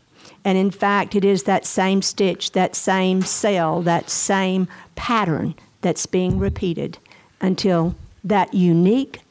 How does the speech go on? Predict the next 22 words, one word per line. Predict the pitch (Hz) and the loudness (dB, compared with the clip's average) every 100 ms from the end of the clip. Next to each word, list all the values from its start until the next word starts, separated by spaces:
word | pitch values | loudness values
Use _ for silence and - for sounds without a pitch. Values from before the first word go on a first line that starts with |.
| _ - | _ 0
individual, | 220 226 220 247 - 87 76 - - _ _ _ - - | 0 2 0 0 -2 -4 -6 -14 -20 _ _ _ -20 -6
unique | 208 190 190 220 247 - | 2 4 4 2 0 -2
in | 190 175 | -2 2
all | 185 196 | 2 2
the | 226 | 2
world, | 214 202 202 202 | 2 2 2 2
never | 196 196 208 | 2 2 0
one | 208 208 | 0 0
before, | 196 - 208 220 226 | -2 -2 0 2 2
never | 208 202 196 | 0 0 -2
one | 202 190 | -2 -2
after, | 196 202 202 - 156 - - - - | -2 -2 -2 -4 -4 -6 -16 -6 -2
because | 180 202 180 | 0 2 2
that | 185 196 214 - - 180 | 2 2 0 -4 -10 -2
D | 208 208 | 0 2
N | 196 | 2
A | 190 175 - | 4 2 2
is | 208 180 | 2 2
specific. | - - - 185 - 180 - - - - - - - - - - - - | 0 -2 -2 -2 0 0 0 -8 -14 -20 -20 -20 -20 -20 -20 -20 -20 -2
And | 190 185 | 0 2
that | 196 180 - | 2 2 -2
begins | 202 202 196 175 170 | -4 0 2 2 0